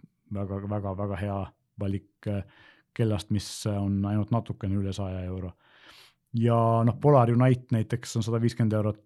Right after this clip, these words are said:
mis on juba päris nagu ikkagi selline väga tõsiste spordiinimeste kell. Äh, sest Polar on nagu tugev spordibränd,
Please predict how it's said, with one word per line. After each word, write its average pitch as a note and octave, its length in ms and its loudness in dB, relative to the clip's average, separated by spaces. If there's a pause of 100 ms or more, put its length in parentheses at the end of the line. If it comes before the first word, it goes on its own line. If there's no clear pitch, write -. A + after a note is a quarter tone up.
mis G#2 120 0
on G#2+ 80 0
juba G#2+ 160 0
päris A2+ 360 2
nagu G2 220 -6
ikkagi G2 320 -4
selline G2 380 -2 (460)
väga A2+ 200 0
tõsiste A#2 340 2
spordiinimeste G2 920 -2
kell. G2 240 -4 (720)
Äh, G2+ 240 -4
sest E2+ 140 -10
Polar G#2 240 -2
on G#2 180 0
nagu F#2+ 180 -6
tugev G2 220 -6
spordibränd, G2 600 -4